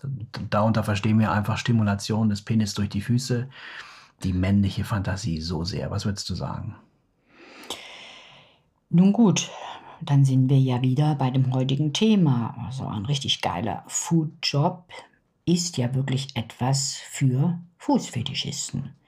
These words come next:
Speaker 2: Und sie fahren natürlich vollkommen, äh, darauf ab, weil es mit den Füßen passiert.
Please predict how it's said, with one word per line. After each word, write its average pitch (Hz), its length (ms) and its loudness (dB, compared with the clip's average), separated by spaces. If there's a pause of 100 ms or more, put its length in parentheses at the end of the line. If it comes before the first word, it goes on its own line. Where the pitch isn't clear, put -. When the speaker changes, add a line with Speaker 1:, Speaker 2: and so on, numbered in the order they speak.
(520)
Speaker 2:
Und 117 180 2
sie 139 120 2
fahren 139 500 2
natürlich 143 680 2
vollkommen, 151 920 2
äh, 113 480 -4
darauf 113 560 -4
ab, 135 240 -2 (680)
weil 107 360 0
es 139 200 0
mit 175 100 2
den 196 140 2
Füßen 165 380 0
passiert. - 600 -8